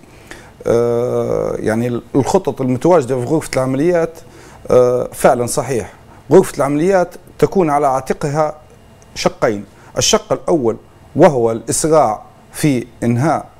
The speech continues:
ال-، المعركة التي، آه، تعاني ويلاتها الأسر النازحة والناس النازحين،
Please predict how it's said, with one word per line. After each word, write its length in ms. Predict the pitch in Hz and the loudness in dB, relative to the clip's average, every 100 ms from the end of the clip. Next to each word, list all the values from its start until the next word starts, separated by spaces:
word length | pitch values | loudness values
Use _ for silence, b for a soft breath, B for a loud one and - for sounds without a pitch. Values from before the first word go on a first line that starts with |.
| - - | -20 -6
ال-، 960 | 113 113 107 104 107 107 104 104 104 101 | -4 0 0 0 -2 -2 -4 -4 -6 -4
المعركة 720 | 107 135 139 143 - 156 156 - B B B - | 0 2 2 -2 -2 0 0 -4 B B B -2
التي، 720 | 120 127 127 120 113 110 107 | 0 0 -2 -4 -2 -2 -2
آه، 420 | 101 101 98 - - - B B B B B - | -2 -2 -4 -8 -10 -16 B B B B B 0
تعاني 400 | 127 143 156 123 | 4 4 4 0
ويلاتها 840 | 113 120 127 160 - 131 143 147 - - | 0 2 2 0 0 -2 -2 -2 -6 -4
الأسر 720 | 127 117 113 110 120 - 120 | -2 0 -2 -2 -2 -2 -2
النازحة 680 | 117 135 143 123 120 139 139 - | 0 -2 -2 -4 -2 -2 -2 -4
والناس 440 | 113 131 135 - | -2 0 -2 -4
النازحين، 540 | 117 117 107 101 104 | -4 -4 -6 -6 -8